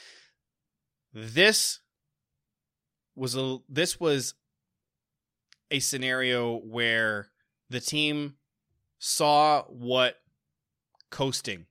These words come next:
will get you. And I think that they use this as an opportunity, similar to how Mark Murphy used that game, uh, three years ago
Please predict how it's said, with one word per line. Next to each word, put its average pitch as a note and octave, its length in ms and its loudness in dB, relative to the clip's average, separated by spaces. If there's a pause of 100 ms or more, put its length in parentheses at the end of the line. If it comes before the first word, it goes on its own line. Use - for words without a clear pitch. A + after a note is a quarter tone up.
will C3 100 -8
get A2 280 -4
you. D#2 100 -14 (1400)
And C3+ 100 4
I C#3 100 6
think D#3+ 220 0
that C3+ 140 -4
they C3 460 2 (920)
use C3+ 440 -4
this C#3 320 0
as B2+ 220 -4
an C3 100 -6
opportunity, A#2 540 -4
similar C#3 380 -2
to C3+ 140 -8
how A#2 560 2 (500)
Mark B2+ 500 0
Murphy B2 680 -4 (180)
used A#2 420 -4 (120)
that A#2 320 0
game, B2+ 380 -2 (340)
uh, G#2 500 -4
three A#2+ 220 -8
years A2+ 280 -4
ago C3 340 -2